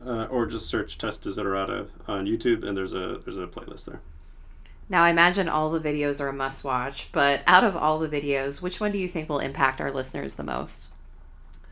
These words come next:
Speaker 1: So I think if you're, let's,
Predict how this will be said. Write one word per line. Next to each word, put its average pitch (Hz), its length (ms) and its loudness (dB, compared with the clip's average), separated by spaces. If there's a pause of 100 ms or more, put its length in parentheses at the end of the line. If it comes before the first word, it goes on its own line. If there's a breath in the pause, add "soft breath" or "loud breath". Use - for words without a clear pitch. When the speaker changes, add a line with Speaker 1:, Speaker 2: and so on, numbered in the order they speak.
(300 soft breath)
Speaker 1:
So - 160 -2
I - 20 2
think 190 240 0
if 165 220 4
you're, 131 880 8 (300 soft breath)
let's, 151 240 2